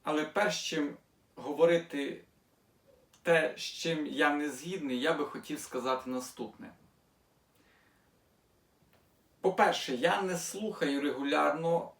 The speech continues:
нього, його відеоролики.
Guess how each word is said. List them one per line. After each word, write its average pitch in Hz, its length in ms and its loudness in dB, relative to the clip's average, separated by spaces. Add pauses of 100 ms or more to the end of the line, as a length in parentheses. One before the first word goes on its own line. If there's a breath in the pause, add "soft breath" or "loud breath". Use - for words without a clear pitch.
(220)
нього, 151 720 0 (440)
його 139 320 0
відеоролики. 143 840 0